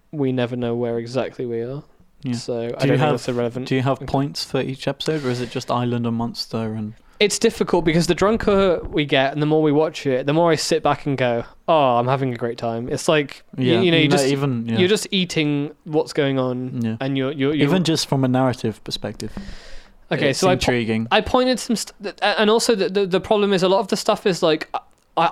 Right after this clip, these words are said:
Speaker 1: I spot it as a mystery, so I'm like, "Oh,"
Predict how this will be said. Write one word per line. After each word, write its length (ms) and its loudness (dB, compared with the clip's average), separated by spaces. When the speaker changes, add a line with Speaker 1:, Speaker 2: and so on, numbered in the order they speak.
Speaker 1:
I 20 4
spot 440 0
it 100 -6
as 160 0
a 60 -2
mystery, 500 -2
so 160 -2
I'm 100 -2
like, 360 -2
"Oh," 280 2